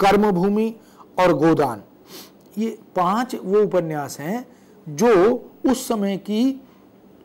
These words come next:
एक और बड़ी राष्ट्रीय स्तर की सामाजिक चुनौती और समस्या थी, वो थी अंतरजातीय विवाह की।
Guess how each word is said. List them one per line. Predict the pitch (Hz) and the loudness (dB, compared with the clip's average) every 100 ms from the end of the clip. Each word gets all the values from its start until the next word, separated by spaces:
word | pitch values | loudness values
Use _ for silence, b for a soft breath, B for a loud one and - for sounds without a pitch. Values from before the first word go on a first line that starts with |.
| 220 | -6
एक | 233 - - | -6 -8 -4
और | 175 220 262 247 | 0 2 0 -2
बड़ी | 160 180 226 254 | -2 0 0 0
राष्ट्रीय | 190 160 - - 233 254 233 | -2 -4 -6 -12 -8 -6 -6
स्तर | - 185 | -6 -8
की | 170 214 240 247 - B B | -8 -4 -4 -4 -8 B B
सामाजिक | - - 196 208 240 269 | -12 -2 0 2 2 0
चुनौती | - 202 180 196 190 | -2 -4 -4 -2 -4
और | |
समस्या | 151 151 139 151 131 | -4 -8 -8 -10 -10
थी, | - - - | -12 -18 -6
वो | 185 202 | -2 -2
थी | 196 226 - | -4 -12 -6
अंतरजातीय | 170 175 170 214 214 170 156 147 - 190 190 | -4 -4 -4 -2 -2 -2 -2 -2 -6 -2 -2
विवाह | 151 147 139 127 | -2 -4 -6 -8
की। | - - | -14 -20